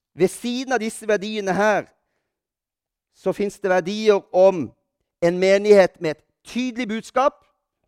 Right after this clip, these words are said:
om omvendelse, om å ta opp sitt kors, og om de forpliktelser, mm, jeg liker ikke det ordet,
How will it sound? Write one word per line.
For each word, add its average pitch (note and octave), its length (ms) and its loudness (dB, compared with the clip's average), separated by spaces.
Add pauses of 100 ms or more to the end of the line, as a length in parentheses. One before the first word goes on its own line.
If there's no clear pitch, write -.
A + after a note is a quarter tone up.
(800)
om F3 260 -2
omvendelse, A3+ 800 2 (600)
om G3+ 160 2
å G3+ 60 6
ta A3 300 6
opp A3 140 -4
sitt - 240 -12
kors, - 540 0 (760)
og B3 360 8
om B3+ 300 8
de C4 320 -6 (200)
forpliktelser, A#3+ 1200 -4 (480)
mm, E4 240 -20
jeg B3 80 -16
liker D#4 240 -14
ikke E4+ 120 -14
det G4 60 -8
ordet, F#4 260 -12